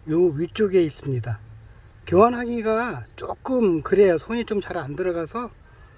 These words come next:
십자 드라이버 갖고 좀 살살 달래면서 조립하셔야 됩니다. 파트 번호는 여기 안 써 있거든요. 파트 번호는 이렇게 되어 있습니다. 피스 세 개, 피스 세 개 조여주세요.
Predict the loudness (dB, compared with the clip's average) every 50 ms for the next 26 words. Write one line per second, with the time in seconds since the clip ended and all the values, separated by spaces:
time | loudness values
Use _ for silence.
0 | -20 -20 -20 -20 -20 -20 -20 -20 -20 -20 -18 -20 -14 -2 -2 0 0 2 2 2
1 | 2 2 0 -2 -4 -6 -10 -10 -8 -8 -10 -8 -8 -8 -8 -8 -6 -6 -8 -8
2 | -6 -8 -4 -2 0 0 0 0 -2 -4 -8 -10 -12 -10 -10 -12 -12 -12 -12 -12
3 | -12 -12 -12 -14 -10 -10 -10 -8 -8 -8 -10 -8 -8 -8 -8 -8 -8 -8 -10 -10
4 | -10 -12 -14 -16 -20 -20 -20 -18 -6 -6 -6 -6 -4 -6 -6 -4 -4 -4 -2 -2
5 | -2 -4 -4 -4 -6 -6 -8 -8 -10 -10 -6 -4 -4 -4 -4 -8 -8 -6 -4 -4
6 | -2 -2 -2 -4 -6 -10 -14 -18 -14 -10 -10 -10 -10 -12 -10 -6 -4 -2 -2 -2
7 | -4 -6 -6 -6 -4 -4 -4 -4 -6 -6 -8 -10 -10 -10 -8 -8 -8 -8 -10 -12
8 | -12 -12 -12 -10 -10 -10 -8 -8 -8 -8 -8 -10 -10 -10 -12 -12 -14 -16 -18 -18
9 | -18 -16 -16 -10 -8 -6 -6 -6 -8 -14 -16 -16 -16 -16 -16 -12 -12 -12 -12 -10
10 | -10 -10 -10 -10 -4 -4 -4 -4 2 4 4 4 6 4 2 2 4 2 0 0
11 | -2 -4 -4 -6 -8 -14 -16 -6 -6 -6 -6 -6 -12 -16 -16 -16 -16 -18 -18 -18
12 | -18 -18 -20 -20 -18 -18 -18 -14 -14 -12 -10 -8 -8 -8 -8 -10 -12 -14 -14 -10
13 | -6 -4 -4 -4 -2 -2 0 0 0 0 0 -2 -2 -4 -6 -8 -6 -6 -6 -6
14 | -8 -10 -2 -2 -2 0 0 -4 -4 -4 -6 -6 -6 -6 -8